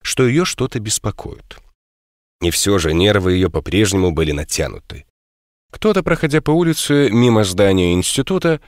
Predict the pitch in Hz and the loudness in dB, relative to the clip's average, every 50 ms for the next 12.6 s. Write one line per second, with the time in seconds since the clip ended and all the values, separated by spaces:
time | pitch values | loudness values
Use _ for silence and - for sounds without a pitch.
0 | _ _ - - 160 156 170 165 190 214 202 175 160 165 - 160 175 175 - - | _ _ -6 -2 0 0 2 2 2 0 0 0 -2 -2 0 0 0 0 0 0
1 | - 160 147 - 147 143 147 143 139 139 139 104 - 69 - - - - _ _ | 0 0 2 2 0 0 0 0 0 0 0 -2 -2 -6 -8 -12 -18 -20 _ _
2 | _ _ _ _ _ - 92 - 98 101 90 82 80 - - 80 - - 71 67 | _ _ _ _ _ -4 -2 0 0 2 2 0 0 -2 -4 -6 -6 -6 -6 -6
3 | - - 87 87 98 - - - 147 - - - - - - - 113 120 117 120 | -4 -2 0 0 0 0 -2 -4 -6 -6 -6 -12 -20 -12 -4 0 4 4 6 6
4 | 147 160 165 - - 139 135 127 120 120 110 - - 131 143 - - 139 135 117 | 4 4 2 0 0 0 0 2 2 0 0 0 -2 -2 -2 -2 -4 -4 -4 -2
5 | 92 67 - - - - - - _ _ _ _ _ _ _ _ _ _ _ _ | -4 -6 -10 -14 -18 -18 -18 -20 _ _ _ _ _ _ _ _ _ _ _ _
6 | _ _ _ _ _ _ _ _ _ _ _ _ - - - 185 156 - - - | _ _ _ _ _ _ _ _ _ _ _ _ -6 -4 -2 -2 -2 -2 -2 -2
7 | 127 117 - - - - _ _ _ _ - 196 208 214 196 233 233 139 98 - | -2 -2 -2 -4 -8 -16 _ _ _ _ 2 4 4 4 2 0 0 0 -2 0
8 | 139 165 175 151 160 165 117 - - - - - _ _ - - _ - - - | 0 0 2 2 0 -2 -2 -4 -8 -16 -20 -20 _ _ -20 -20 _ -10 -8 -6
9 | 80 87 - 87 82 78 78 - 85 80 76 - 78 71 73 92 113 123 - - | -4 -2 0 0 0 0 0 0 -2 -2 -2 -2 -6 -2 0 0 0 0 -2 -6
10 | 71 78 - - - 76 76 - - - - - - - _ _ _ _ _ _ | -6 -8 -8 -8 -10 -10 -10 -10 -12 -16 -18 -20 -20 -20 _ _ _ _ _ _
11 | _ _ _ - - 120 107 98 - - - 107 98 90 90 - - - 113 - | _ _ _ -2 0 0 0 0 0 0 0 2 2 2 0 0 0 0 -2 0
12 | - - 98 123 120 - 98 - - - 113 | 0 0 0 0 0 -2 -4 -6 -4 -6 -6